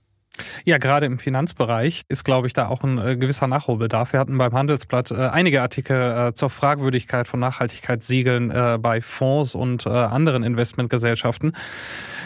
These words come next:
Jetzt kommen wir bald ans Ende. Ähm, ich würde aber trotzdem gern noch mal, äh, bei der dien bleiben und fragen,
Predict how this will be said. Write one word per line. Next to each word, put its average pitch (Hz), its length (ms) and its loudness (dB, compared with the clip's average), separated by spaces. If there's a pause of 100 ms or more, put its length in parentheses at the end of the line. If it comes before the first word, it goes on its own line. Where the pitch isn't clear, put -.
(120)
Jetzt 143 160 2
kommen 208 180 6
wir 185 140 6
bald 151 340 2
ans 160 300 0
Ende. 190 580 4
Ähm, 147 300 2
ich 127 320 -4
würde 180 180 4
aber 165 160 2
trotzdem 170 320 -4
gern 151 160 2
noch 147 100 -2
mal, 143 440 2
äh, 131 40 0
bei 131 120 2
der 139 100 2
dien 226 220 4
bleiben 123 380 4
und 123 120 -2
fragen, 131 500 0